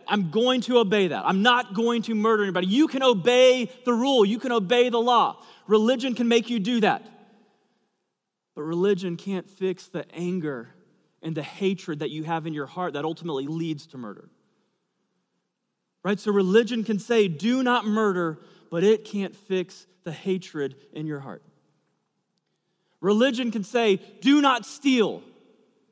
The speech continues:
but it can't fix the greed in your heart. Religion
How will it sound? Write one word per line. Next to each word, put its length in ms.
but 100
it 60
can't 220
fix 220
the 120
greed 580
in 100
your 160
heart. 400
Religion 640